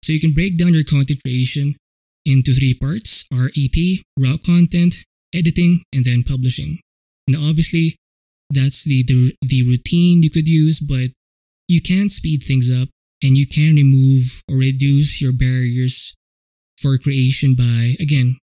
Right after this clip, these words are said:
learning your software shortcuts, having pre-made assets, and having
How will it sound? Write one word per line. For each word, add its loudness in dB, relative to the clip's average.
learning 2
your 2
software -4
shortcuts, -4
having 2
pre-made 0
assets, -4
and 2
having 0